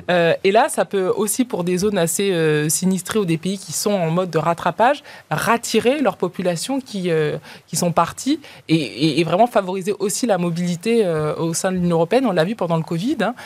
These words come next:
et surtout quand vous avez aussi des couples, des familles qui sont de plusieurs pays, là aussi c'est un véritable avantage. Donc je pense que pour l'Europe, là aussi, si on continue d'harmoniser, euh, on peut vraiment avoir beaucoup plus de flexibilité du travail, hein, et, euh, là aussi ça permet d'avoir, euh, au niveau des taux de chômage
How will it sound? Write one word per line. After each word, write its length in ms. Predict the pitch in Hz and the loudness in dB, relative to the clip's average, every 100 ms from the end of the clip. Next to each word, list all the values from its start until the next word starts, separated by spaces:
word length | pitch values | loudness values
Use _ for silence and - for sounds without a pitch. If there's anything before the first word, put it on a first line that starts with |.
| - 151 | -10 -4
et 60 | |
surtout 240 | 170 175 220 | -2 -2 -2
quand 140 | 190 | -2
vous 120 | 165 | 0
avez 120 | 165 160 | 0 0
aussi 240 | 160 - | -4 -4
des 140 | 165 151 | -4 -4
couples, 500 | - 208 - 151 151 | -6 -8 -4 -2 -2
des 100 | 151 | -2
familles 360 | 160 156 180 175 | -2 0 0 -2
qui 160 | 160 | -6
sont 200 | - 175 | -4 -2
de 100 | 160 | -2
plusieurs 360 | 139 175 170 165 | -4 -2 -2 -2
pays, 360 | 170 190 285 | -2 -2 0
là 120 | 180 160 | 2 0
aussi 200 | 147 247 | 0 -4
c'est 80 | 180 | -4
un 60 | |
véritable 420 | 160 160 208 214 | -2 -2 0 0
avantage. 440 | 180 180 175 156 - | 0 -4 -4 -6 -6
Donc 100 | - | -4
je 60 | |
pense 160 | 254 247 | -2 -2
que 60 | 190 | -4
pour 180 | 180 165 | -2 0
l'Europe, 320 | 165 214 - | 2 0 0
là 120 | 180 | -2
aussi, 300 | 165 - 262 - - | -2 -4 -8 -8 -10
si 80 | - | -6
on 60 | 170 | -4
continue 280 | 220 220 | -2 0
d'harmoniser, 720 | 185 180 180 180 180 170 214 - - 151 - | 2 2 2 0 2 2 0 -4 -16 -12 -2
euh, 60 | 160 | 0
on 120 | 165 | 2
peut 100 | 185 | 0
vraiment 240 | 175 190 | 2 4
avoir 180 | 214 180 | 4 4
beaucoup 200 | 196 208 | 0 -4
plus 160 | 220 190 | -4 -4
de 80 | 170 | -4
flexibilité 720 | - 233 - 202 214 214 202 | -4 -4 -4 -2 -2 -2 -2
du 100 | 170 | -2
travail, 560 | - 165 185 262 262 | 0 2 4 2 0
hein, 140 | 180 220 - - - | -4 -6 -12 -12 -4
et, 220 | 196 180 | -2 2
euh, 340 | 156 147 143 | 0 0 -2
là 120 | 156 156 | 0 0
aussi 180 | - | -2
ça 140 | 226 175 | -2 -2
permet 260 | 151 170 | 0 -2
d'avoir, 440 | 175 156 160 180 170 | 0 0 2 2 2
euh, 640 | 143 139 139 135 131 123 - | 0 -2 -4 -4 -6 -6 -6
au 40 | 160 | -4
niveau 180 | 160 165 | -2 -2
des 140 | 147 | -2
taux 140 | 147 156 | -2 -4
de 60 | |
chômage 560 | - 165 165 170 165 | -4 -2 0 0 0